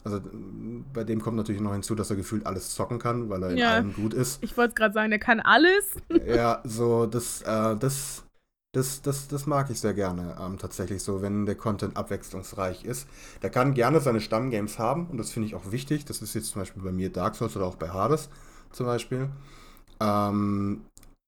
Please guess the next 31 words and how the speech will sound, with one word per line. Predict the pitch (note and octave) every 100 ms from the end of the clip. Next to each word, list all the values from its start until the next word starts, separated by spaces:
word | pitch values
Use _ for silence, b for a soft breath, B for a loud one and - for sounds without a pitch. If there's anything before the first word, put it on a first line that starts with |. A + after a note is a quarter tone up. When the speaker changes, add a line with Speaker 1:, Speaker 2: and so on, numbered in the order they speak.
| _ _ _ _ -
Speaker 1:
aber | G#2+ G#2+
ich | G#2 -
finde, | B2 A2 A2+ G#2+ G#2+ G2
ähm, | G2+ G2 F#2 -
genügend | G#2+ G#2+ A#2+ A2+ G#2+
Abwechslung | A2 A2 - G#2+
dabei | G2 F2 F#2+ G2
s-, | F#2
sollte | F#2 F2+ F#2 F#2 F#2 F#2 F#2+ -
schon | - F#2+ F#2 -
sein, | F#2 E2 E2+ E2+ -
meines | - D#2+ E2+
Erachtens | F2 F#2 -
nach, | F#2 F#2+
weil | F#2+
dann | F2+ F2+
macht's | F#2 F#2+ -
für | F#2+
mich | F#2+ -
persönlich | F2+ F2+ E2+
am | E2
meisten | E2+ -
Spaß. | - F#2+ - B B B
Was | G2 -
ich | C#3 -
gar | G#2
nicht | C#3+ C#3+
mag, | B2 B2+ B2+
ist | B2 A#2+
so, | A#2+ A#2 B B B B B B B
jo, | G#2+ A#2+ B2+ -